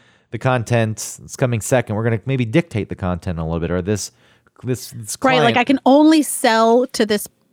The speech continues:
Speaker 2: this company or this, I can only sell it if the product maintains this certain thing that's outside of what the product actually is.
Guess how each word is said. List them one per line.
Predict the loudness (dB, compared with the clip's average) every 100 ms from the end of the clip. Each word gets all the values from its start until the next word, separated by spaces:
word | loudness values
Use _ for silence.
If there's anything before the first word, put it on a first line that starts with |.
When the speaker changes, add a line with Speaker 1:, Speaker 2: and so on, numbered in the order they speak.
| _ _ _
Speaker 2:
this | -2 -2 -2 -8
company | -4 0 0 2
or | 2
this, | 0 -4 -12 -14 -4
I | -2
can | 0
only | 2 2
sell | 0 2 2 4
it | 4 2 2
if | 2 2 -14 _ -2
the | 0
product | 0 2 4 4 4 0 -4 -14 -10
maintains | -4 0 0 0 0 -2 -2
this | -6 -6
certain | -6 -4 -2 -2
thing | 0 0
that's | 0 -2 0
outside | 0 0 -2 2 4 4 2 -2 _ _ _ _ -2
of | 0 0
what | 0 0 -2
the |
product | -2 0 0 0
actually | -4 -4 -4 -4
is. | -4 -10 -20